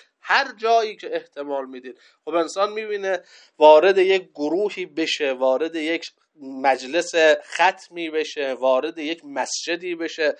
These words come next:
شاید سوء ظن برای دیگران ایجاد بشه که فلانی چه خط و ربطی داشت با اینها، اینها که فلان طیف سیاسی هن، فلان طیف دینی هن،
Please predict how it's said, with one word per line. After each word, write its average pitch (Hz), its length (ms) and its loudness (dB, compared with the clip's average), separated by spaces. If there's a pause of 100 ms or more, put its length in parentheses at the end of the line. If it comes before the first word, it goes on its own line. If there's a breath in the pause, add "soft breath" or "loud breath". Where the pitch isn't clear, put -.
(120)
شاید 185 380 2
سوء 139 340 -4
ظن 180 280 -2
برای 208 380 0
دیگران 160 500 -6
ایجاد 127 400 -8
بشه 117 300 -14 (260 soft breath)
که 131 80 -14
فلانی 135 420 2
چه 175 140 -8
خط 185 380 -2
و 170 60 0
ربطی 151 400 0
داشت 135 300 -2
با 131 140 -6
اینها، 113 400 -14 (200 soft breath)
اینها 139 320 0
که 170 120 -6
فلان 139 400 -4
طیف 170 400 -6
سیاسی 131 580 -4
هن، 160 160 2
فلان 127 380 -8
طیف 165 360 -8
دینی 135 500 -14
هن، 170 180 2